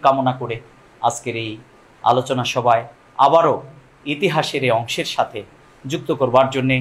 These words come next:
ইসলামী ছাত্র শিবিরকে আন্তরিক কৃতজ্ঞতা এবং মোবারকবাদ জানিয়ে আমাদের নেতৃবৃন্দের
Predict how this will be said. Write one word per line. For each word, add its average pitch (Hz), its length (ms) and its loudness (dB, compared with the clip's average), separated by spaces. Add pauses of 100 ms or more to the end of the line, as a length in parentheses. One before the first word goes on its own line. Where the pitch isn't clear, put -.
(440)
ইসলামী - 380 2
ছাত্র - 200 -6 (100)
শিবিরকে 113 400 -8 (500)
আন্তরিক 107 400 -4 (300)
কৃতজ্ঞতা 151 560 0
এবং 117 160 -6
মোবারকবাদ 127 640 2
জানিয়ে 117 240 0 (400)
আমাদের 139 300 4
নেতৃবৃন্দের 139 580 0